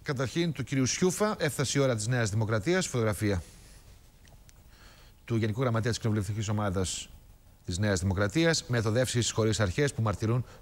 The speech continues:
πόσο αδίστακτο είναι το πασόκ. Δίνει τα ρέστα του το καθεστώς, γράφει σήμερα η εφημερίδα.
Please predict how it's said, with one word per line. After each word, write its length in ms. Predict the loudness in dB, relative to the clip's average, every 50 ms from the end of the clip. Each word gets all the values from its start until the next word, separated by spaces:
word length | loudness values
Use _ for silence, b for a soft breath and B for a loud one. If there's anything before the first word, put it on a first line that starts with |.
| B
πόσο 260 | -2 -2 0 2 2 2
αδίστακτο 500 | 2 2 0 0 0 -2 -2 -2 -2 -2
είναι 160 | 0 -2 -2
το 120 | -2 -4
πασόκ. 360 | -4 -2 0 2 2 2 2 B B B B B -6
Δίνει 180 | -4 -2 0
τα 140 | 0 0 0
ρέστα 240 | 0 0 0 -2 -4
του 120 | -4 -4
το 120 | -4 -4 -2
καθεστώς, 600 | -2 -2 0 0 0 2 2 2 2 2 0 0
γράφει 240 | 0 0 0 0 -2
σήμερα 440 | 0 0 2 2 2 2 0 -2 -6 -8 -4
η 140 | 0 0
εφημερίδα. 520 | 0 0 0 2 2 4 4 4 2 2